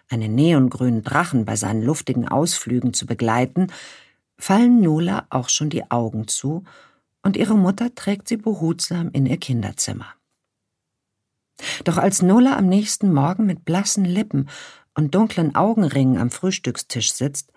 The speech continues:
erschrickt ihre Mutter. Das sonst vor Energie strotzende Mädchen, das so gerne wie die Prinzessin im Film wäre, wirkt schwach.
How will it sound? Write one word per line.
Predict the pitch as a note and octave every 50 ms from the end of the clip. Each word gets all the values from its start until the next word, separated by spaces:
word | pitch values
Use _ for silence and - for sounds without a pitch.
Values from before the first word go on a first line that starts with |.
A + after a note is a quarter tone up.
| _ _ _ _ -
erschrickt | F#3 F#3 - - B3+ G#3 - -
ihre | - A#2 G#2+ G#2
Mutter. | G#2 G#2 G#2 - - - - - _ _ _ _ _ _ _ _ _ _ _ _ _ _ _ _ _ _ _ _ _ _ _ _ - - - -
Das | - F#3 E3+ -
sonst | F#3 G3+ A#3 C#4 C4+ -
vor | - - C4+ -
Energie | - F3 F3 F3 E3+ F3 E3 F#3+
strotzende | G3 - - - C#3+ C#3+ E3 F#3+ G3 - A3 G#3 E3+ E3
Mädchen, | D3+ C3 B2 B2 C3 C3 - - A#3+ A3
das | D#3+ C#3+ -
so | - C#3
gerne | C#3 C3 C3 C#3+ E3+ F#3+ G3 D#3
wie | D#3 C#3
die | D3
Prinzessin | C#3+ C#3+ - B2 A2+ - - B2 B2+ - - A#2+ A2
im | A2 A2+
Film | A2+ - - D#3 E3 D#3 C#3 B2
wäre, | A2+ A#2 B2 B2 A#2+ C#3+ C#3 C#3 - - - - - - _ _ _ _ _ _ _ _ _
wirkt | - F#3 F#3 F#3 -
schwach. | - - - A3 C#3 - - - -